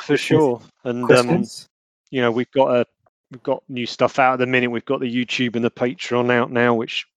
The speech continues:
Speaker 2: which has been since I was last on. So, you know, some of the things I was chatting about earlier, there'll be demonstrations and, and, and tutorials available. Um,
Speaker 1: Yeah.
Speaker 2: so, so, you know, if you do wonder, check it out. Um, and, you know, as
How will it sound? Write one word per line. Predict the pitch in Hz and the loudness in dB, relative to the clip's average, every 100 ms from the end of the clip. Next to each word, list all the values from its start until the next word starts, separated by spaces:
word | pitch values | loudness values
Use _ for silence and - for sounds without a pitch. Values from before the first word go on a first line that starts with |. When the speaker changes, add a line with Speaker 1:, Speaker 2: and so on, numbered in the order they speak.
| _ | _
Speaker 2:
which | - - | -16 -16
has | - | -4
been | 123 117 | -2 -2
since | - 123 127 | -4 -6 0
I | |
was | 120 113 | 0 2
last | 123 123 - 127 | 4 6 4 0
on. | 120 117 | 0 -2
So, | - 117 113 110 _ _ _ _ _ | -2 0 2 0 _ _ _ _ _
you | 113 | -2
know, | 113 | 0
some | - 131 | 0 0
of | 123 | 2
the | 117 _ | -2 _
things | 127 117 104 | -2 -2 -4
I | |
was | 107 107 104 | -6 -6 -4
chatting | - 120 117 | -4 -4 -2
about | 117 113 120 | 0 2 2
earlier, | 117 113 113 113 | 2 2 2 0
there'll | - 110 | -4 -4
be | 113 107 104 _ _ _ _ | -4 -6 -8 _ _ _ _
demonstrations | 120 113 - 120 110 - 113 107 | -4 -4 -4 -2 -2 -4 -12 -10
and, | 107 107 - | -12 -12 -12
and, | 107 107 | -12 -12
and | - 110 107 | -10 -10 -12
tutorials | - - 120 113 113 113 - - - | -16 -16 -12 -8 -8 -10 -10 -12 -10
available. | 117 120 117 117 - _ _ _ _ _ _ | -6 -4 -4 -8 -18 _ _ _ _ _ _
Um, | 120 110 | -8 0
Speaker 1:
Yeah. | - 113 | 0 0
Speaker 2:
so, | - - 110 113 | -6 -8 -6 -4
so, | - | -4
you | 110 110 | -4 -4
know, | 107 | -6
if | - 120 | -8 -12
you | |
do | 110 113 | -12 -10
wonder, | 110 113 110 - | -8 -8 -8 -8
check | - 107 - | -10 -10 -10
it | |
out. | 120 117 - _ _ - _ | -8 -8 -10 _ _ -20 _
Um, | 117 113 110 - | -12 -10 -10 -6
and, | 127 120 - | -4 -4 0
you | 127 | 2
know, | 113 | 2
as | 110 | 0